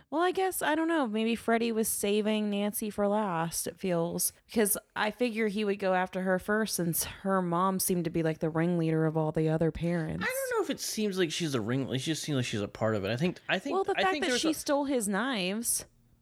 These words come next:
Speaker 1: doesn't that make it seem like she's the
Speaker 2: Uh,
Speaker 1: one
Speaker 2: I don't know
Speaker 1: who
Speaker 2: if she's
Speaker 1: orchestrated this whole thing?
Speaker 2: I, I could see that, but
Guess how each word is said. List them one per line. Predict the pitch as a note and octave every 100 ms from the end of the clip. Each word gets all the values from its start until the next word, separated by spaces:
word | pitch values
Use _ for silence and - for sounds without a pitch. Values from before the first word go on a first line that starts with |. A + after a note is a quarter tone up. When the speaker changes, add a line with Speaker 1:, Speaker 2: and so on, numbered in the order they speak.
| _ -
Speaker 1:
doesn't | A3+ B3
that | A3+
make | G#3 G3+
it | G3+ -
seem | G3+ G3
like | F#3
she's | - C4 G3+ G3
the | G3+
Speaker 2:
Uh, |
Speaker 1:
one | F#3 F#3
Speaker 2:
I | F#3+
don't | F3+
know | F3 G3+
Speaker 1:
who |
Speaker 2:
if | F#3
she's | - C#2+ - -
Speaker 1:
orchestrated | F3+ G3+ G3 G#3 G3 G3
this | G3 -
whole | G3
thing? | G3 G#3 G3+ G3 A3 - -
Speaker 2:
I, | F4 F4+ G4 -
I | C4+
could | C#4+
see | - - B2
that, | F#2+ B1+ -
but | - B2